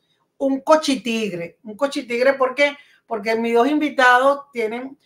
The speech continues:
eh, vienen de, de historias diferentes, eh, eh, generacionalmente también son diferentes, pero como insisto, creo que lo que nos une,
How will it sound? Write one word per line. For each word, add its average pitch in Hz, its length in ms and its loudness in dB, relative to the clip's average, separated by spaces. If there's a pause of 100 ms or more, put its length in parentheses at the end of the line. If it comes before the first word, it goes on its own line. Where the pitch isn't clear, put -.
(320)
eh, 240 420 0
vienen 240 380 -2
de, 247 400 0
de 220 200 -6
historias 247 460 -4
diferentes, 269 840 0 (100)
eh, 226 300 -6 (160)
eh, 220 120 -4
generacionalmente 226 880 -4
también 226 360 -6
son 262 280 -4
diferentes, 269 640 -4
pero 247 300 -4 (500)
como 233 240 -4
insisto, 311 500 -2
creo 233 320 0
que 277 380 -2
lo 233 400 -4
que 214 320 -4
nos 214 480 -8
une, 330 560 -4